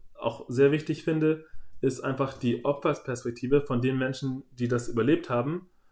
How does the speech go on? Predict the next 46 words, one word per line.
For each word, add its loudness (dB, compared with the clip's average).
die 0
auch 0
mit -2
einzubeziehen, -2
beziehungsweise -4
da 0
sich -8
auch -4
ein -4
paar 0
Gedanken 2
zu -8
machen -2
oder -2
auch -6
noch -6
weitergehend -2
zu -10
recherchieren. -2
Denn 4
was 0
passiert 0
für -2
die 0
Opfer, 0
die -2
zum -4
Beispiel 0
das -4
Ganze 0
überlebt 2
haben 2
und -4
dann 0
später 0
in -4
Israel 2
sind, 0
die 0
die -2
Landessprache 2
dort 2
vielleicht 2
nicht -4
kennen, 2
die 2